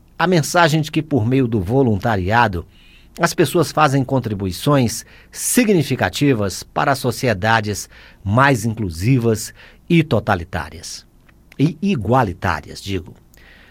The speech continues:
Quando o assunto é ajudar,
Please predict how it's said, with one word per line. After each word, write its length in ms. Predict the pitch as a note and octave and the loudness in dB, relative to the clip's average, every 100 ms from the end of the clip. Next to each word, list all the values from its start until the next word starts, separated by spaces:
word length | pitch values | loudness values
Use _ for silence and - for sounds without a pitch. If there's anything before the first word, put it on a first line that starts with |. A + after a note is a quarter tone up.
| - | -20
Quando 220 | - B3+ | 2 4
o 60 | A#3+ | 6
assunto 600 | A3+ - A3 A3 G3+ G#3 - | 2 2 0 2 2 0 0
é 280 | E3 D#3 D#3 | 0 0 0
ajudar, 920 | - D#3+ A#2 G#2+ G2+ C#3+ G#2+ - - | 0 2 2 0 4 4 4 0 -12